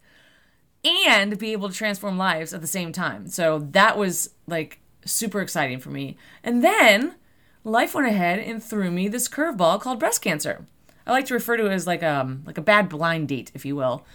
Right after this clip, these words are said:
So as you've heard me mention before, if you've heard me talk in other episodes, you know, I didn't know how I was going to get back to my job as a fitness professional,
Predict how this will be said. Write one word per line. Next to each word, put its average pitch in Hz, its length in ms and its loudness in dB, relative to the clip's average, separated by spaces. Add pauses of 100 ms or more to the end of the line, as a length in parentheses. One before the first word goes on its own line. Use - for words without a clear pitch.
(600)
So 214 440 6 (140)
as 247 160 4
you've 240 100 0
heard 240 120 0
me 247 100 2
mention 208 280 2
before, 175 320 0
if 170 80 -4
you've 170 180 -2
heard 170 220 -4
me 165 380 -6
talk 156 300 -2
in 160 220 -6
other 165 240 -4
episodes, 147 640 -4
you 170 80 -6
know, 139 80 -4
I 139 140 -2
didn't 185 240 -2
know 170 160 -2
how 170 240 -4
I - 20 -4
was 165 140 -8
going 160 240 -6
to 156 300 -6
get - 380 -8
back 143 220 -8
to 147 100 -14
my 143 140 -6
job 175 340 -6
as 143 120 -4
a 143 40 -8
fitness - 260 -8
professional, 143 680 -6